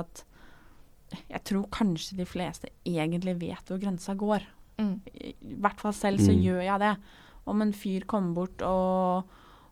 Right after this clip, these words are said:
Speaker 1: og gir meg en svær klem fordi han synes det er hyggelig å se meg, så kjente jeg han ikke, liksom. Det er ikke seksuell trakassering for meg, da.
Speaker 2: Mm.
Speaker 1: Og, men om noen kommer bort og grabber tak i begge puppene mine bakfra, så synes jeg ikke det er greit.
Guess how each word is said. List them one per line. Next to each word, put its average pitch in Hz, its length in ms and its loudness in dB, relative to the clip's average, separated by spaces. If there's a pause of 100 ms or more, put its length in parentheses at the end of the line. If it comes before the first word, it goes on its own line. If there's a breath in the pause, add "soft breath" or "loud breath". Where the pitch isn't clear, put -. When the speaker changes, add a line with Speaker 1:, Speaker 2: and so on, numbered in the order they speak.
(100)
Speaker 1:
og 185 1000 4
gir 190 240 0
meg 185 400 4
en 190 140 2
svær 185 500 6
klem 170 320 0
fordi 202 120 -4
han 190 100 2
synes 180 140 -4
det 190 100 0
er 196 100 -4
hyggelig 170 220 0
å - 20 -10
se 170 160 -2
meg, 185 160 -2
så 190 100 -6
kjente 175 300 -2
jeg 170 60 -4
han 170 80 -2
ikke, 170 240 -4
liksom. 202 260 -4
Det - 80 -4
er - 160 -12
ikke - 180 -8
seksuell 185 380 -4
trakassering 185 500 -6
for 214 120 2
meg, 254 300 8
da. 196 100 8 (320 loud breath)
Speaker 2:
Mm. 226 160 -2 (160 loud breath)
Speaker 1:
Og, 208 680 8
men 202 260 2
om 220 160 0
noen 202 220 0
kommer 190 220 -2
bort 180 180 -6
og 190 460 0
grabber 185 340 -2
tak 180 220 -4
i 196 60 -6
begge 185 220 -4
puppene 196 300 -6
mine 180 180 -4
bakfra, 185 300 -4
så 196 100 -8
synes 180 300 -8
jeg 185 80 -6
ikke 202 80 -6
det 202 100 -2
er 208 120 -2
greit. 233 340 0